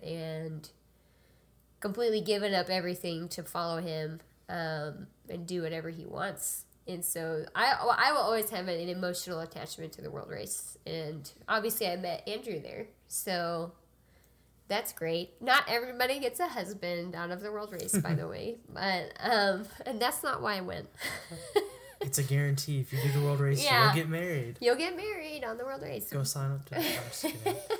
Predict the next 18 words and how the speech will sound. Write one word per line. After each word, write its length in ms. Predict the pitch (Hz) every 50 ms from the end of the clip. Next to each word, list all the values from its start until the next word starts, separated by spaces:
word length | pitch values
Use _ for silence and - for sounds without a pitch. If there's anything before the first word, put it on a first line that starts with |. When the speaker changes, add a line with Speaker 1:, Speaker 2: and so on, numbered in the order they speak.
| - - -
Speaker 1:
<laughs> 400 | - - - - - - - - -
But, 340 | 226 330 330 277 262 240 233 -
um, 320 | - 240 240 233 226 214 214
so 160 | - - 240
I, 360 | 220 208 - 247 240 - - - - - - - - - - - -
I 120 | - 269 330
had 120 | 339 311
a 60 | 262
great 200 | 254 - 233 220
experience 420 | 208 208 - - 202 190 190 190 -
on 100 | 175 170
the 80 | 165
world 200 | 170 175 165 160
race 440 | 165 165 160 160 160 - - - - -
in 200 | 165 170 175 170
that 280 | 160 160 160 - - - - - _ _ _ _ _ _ _ - _ - _ _ _ _ _ _ - _ -
I 580 | 196 196 196 190 185 185 175 170 170 170 165 - - -
was 760 | 185 190 180 180 175 170 160 160 160 160 160 160 - - -